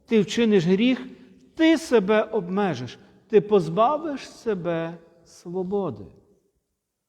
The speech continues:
Ти станеш ось цим в'язнем свого гріха. Тому він і перераховує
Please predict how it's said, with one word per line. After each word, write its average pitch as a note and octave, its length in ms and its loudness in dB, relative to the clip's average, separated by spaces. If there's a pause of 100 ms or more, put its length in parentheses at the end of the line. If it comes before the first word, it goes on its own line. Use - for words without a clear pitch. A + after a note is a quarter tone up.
(360)
Ти E3 120 -12
станеш D3+ 600 -8 (680)
ось A#2 100 -16
цим D3 300 -4
в'язнем C#3 800 2 (320)
свого G3+ 960 4
гріха. F3 640 -10 (800)
Тому G3+ 220 -2
він G3 220 2
і F#3 80 2
перераховує F3 960 -4